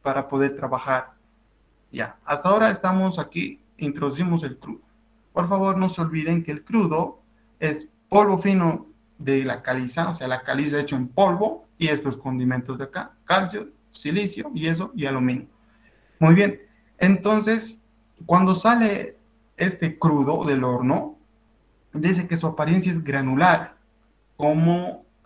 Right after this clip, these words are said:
si estuviéramos hablando de trigo o de, mm, un cereal, de avena, algo así, como bolas desfiguradas, ¿no? Eso tiene la apariencia una vez saliendo del horno, ¿sí?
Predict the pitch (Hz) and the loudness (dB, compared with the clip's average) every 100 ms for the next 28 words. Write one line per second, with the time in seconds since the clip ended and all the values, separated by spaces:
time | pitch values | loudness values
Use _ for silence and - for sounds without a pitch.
0 | _ 165 - 160 190 180 170 151 151 165 | _ -18 -6 -2 0 0 -2 0 2 2
1 | 151 123 123 170 190 170 165 175 180 - | 2 -2 -4 0 2 2 2 2 0 -4
2 | - 143 135 - - 135 127 127 131 - | -4 -2 -2 -4 -8 -8 -6 -8 -8 -8
3 | - 117 160 170 165 139 135 139 170 170 | -10 -8 4 6 6 2 0 4 4 2
4 | 170 - _ _ 139 139 135 165 180 170 | -4 -10 _ _ -2 0 2 2 0 -2
5 | 156 170 170 165 165 - 139 143 139 143 | -2 0 0 -2 -6 -6 -6 -4 -4 0
6 | 175 185 156 147 - - 143 143 156 143 | 2 4 2 -2 -8 -10 -10 -8 -6 -4
7 | 160 165 139 135 160 - - _ _ _ | 2 2 0 -4 -6 -6 -12 _ _ _
8 | _ _ _ 180 190 175 180 165 143 139 | _ _ _ 0 2 2 2 2 0 -2
9 | 139 156 147 139 131 135 123 123 123 131 | -4 -2 -2 0 -2 -2 -2 -2 0 0
10 | 175 151 139 - _ _ _ _ _ _ | 0 0 -6 -12 _ _ _ _ _ _
11 | _ - 160 165 | _ -8 -8 -8